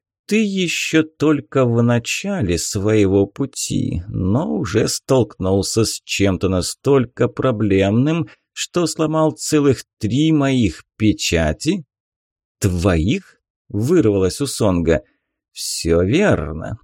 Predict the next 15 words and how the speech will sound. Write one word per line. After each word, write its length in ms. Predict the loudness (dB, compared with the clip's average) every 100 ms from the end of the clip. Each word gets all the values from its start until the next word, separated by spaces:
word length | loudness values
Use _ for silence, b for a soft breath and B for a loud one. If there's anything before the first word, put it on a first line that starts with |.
| -4
Это 360 | -2 -2 -2
я 520 | -4 -2 0 2 2 0 -4
установил 760 | -4 -4 -4 0 2 2 4 4
эти 280 | 2 0
печати». 920 | -2 -2 -4 -2 0 0 0 -4 -8 -10 _ _ -10
Двойник 760 | -4 0 2 2 2 -2 -6 -6
кивнул 440 | -2 0 2 2
и 60 | 2
жестом, 560 | 2 -2 -2 0 0
приказывая 720 | 0 -2 0 -2 2 2 2
молодому 480 | 2 0 0 0 -2
человеку 440 | 0 2 2 2
следовать 580 | -2 0 0 2 0 -2
за 140 | -4 -2
ним, 280 | 0 -2